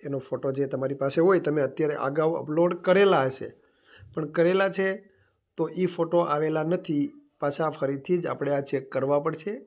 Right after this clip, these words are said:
એ ફોટો તમે કદાચ એવું માનશો કે મેં, મેં અપલોડ કરી દીધા છે તો આવી ગયા હશે પણ નથી આવ્યા, તો આપણે આ કામગીરી છે તે એક કરવાની છે. તો મિત્રો જો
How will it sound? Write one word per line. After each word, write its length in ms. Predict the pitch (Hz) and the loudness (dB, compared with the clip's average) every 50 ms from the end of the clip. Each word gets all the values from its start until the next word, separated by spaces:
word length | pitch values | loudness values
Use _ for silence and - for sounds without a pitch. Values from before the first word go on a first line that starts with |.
| _ _ | _ _
એ 60 | 147 143 | -8 -8
ફોટો 300 | 143 - 147 143 151 143 | -4 -4 -6 -4 -4 -4
તમે 240 | 143 151 143 143 | -4 -4 -4 -4
કદાચ 300 | 143 143 139 147 143 143 | -4 -4 -2 -2 0 0
એવું 240 | 143 135 139 139 139 | 0 0 0 -2 -2
માનશો 320 | 143 147 156 147 - 160 143 | -2 -4 -4 -4 -4 -4 -4
કે 100 | 143 143 | -2 -2
મેં, 140 | 147 147 | -2 0
મેં 140 | 143 143 139 | 0 0 0
અપલોડ 280 | 131 131 - 139 131 135 | -2 -2 -4 -4 -4 -4
કરી 200 | 135 143 143 147 | -6 -6 -6 -6
દીધા 260 | 143 135 135 135 127 | -6 -4 -4 -4 -4
છે 200 | 123 - 147 170 185 - - _ _ _ _ _ - _ _ _ - | -4 -4 -6 -8 -8 -12 -20 _ _ _ _ _ -20 _ _ _ -6
તો 80 | 131 | -4
આવી 200 | 127 131 139 160 | -2 -2 -2 -2
ગયા 240 | 165 151 160 147 135 | -2 -2 0 0 0
હશે 220 | 143 143 - 165 160 | 0 -2 -4 -6 -4
પણ 160 | 160 135 127 | -4 -4 -4
નથી 360 | 131 135 139 139 - 156 139 | -2 -4 -4 -2 -2 -2 0
આવ્યા, 300 | 131 123 123 147 233 269 - _ - - - - _ _ _ _ | 0 0 -2 -4 -6 -8 -14 _ -20 -20 -20 -20 _ _ _ _
તો 80 | - 143 | -4 -4
આપણે 460 | - 127 131 123 151 143 139 139 135 139 - | -2 -2 -4 -4 -2 -2 -2 -2 -2 -6 -6
આ 120 | 143 139 143 | -6 -6 -6
કામગીરી 560 | 139 151 143 139 143 143 139 139 139 147 147 | -4 -4 -4 -4 -4 -4 -6 -6 -6 -6 -6
છે 220 | - - 175 135 | -2 -2 -2 -2
તે 420 | 123 131 135 131 131 131 127 120 - - - | 0 -2 -4 -4 -4 -4 -6 -8 -10 -10 -8
એક 200 | 143 143 143 - | -8 -8 -8 -8
કરવાની 400 | - 131 127 131 135 139 143 156 | -6 -6 -4 -2 -2 -2 -4 -4
છે. 180 | 147 - - - - - _ _ - - - - _ _ _ _ _ | -6 -6 -8 -8 -10 -14 _ _ -20 -20 -20 -20 _ _ _ _ _
તો 120 | - 139 139 | -4 -4 -2
મિત્રો 320 | 143 151 151 175 165 165 | -2 -4 0 0 0 2
જો 440 | 156 170 170 160 151 147 143 139 | 4 4 4 4 4 4 2 0